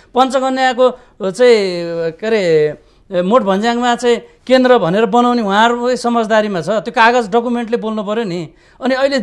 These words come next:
बिग्रेको दोष जति चौवडामा गएर तिमीहरू कहाँ माथि उहाँ जान सक्छौ भन्ने, ढिकुरेमा गएर सुरेगढी कहाँ जान सक्छौ भन्ने निर्णय आफै गर्ने के? डाक्टर रामशरण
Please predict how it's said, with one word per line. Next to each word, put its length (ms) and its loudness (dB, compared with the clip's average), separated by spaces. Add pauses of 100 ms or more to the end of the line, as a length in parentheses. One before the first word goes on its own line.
बिग्रेको 360 -4
दोष 280 0
जति 160 -2
चौवडामा 480 0
गएर 480 0
तिमीहरू 260 -2
कहाँ 220 -2
माथि 240 -2
उहाँ 180 -2
जान 220 -2
सक्छौ 320 -4
भन्ने, 260 -4
ढिकुरेमा 460 -6
गएर 400 -2
सुरेगढी 540 -4
कहाँ 260 -4
जान 160 -4
सक्छौ 320 -6
भन्ने 260 -6 (280)
निर्णय 420 0
आफै 320 2
गर्ने 300 2 (960)
के? 160 -2
डाक्टर 320 0
रामशरण 420 -4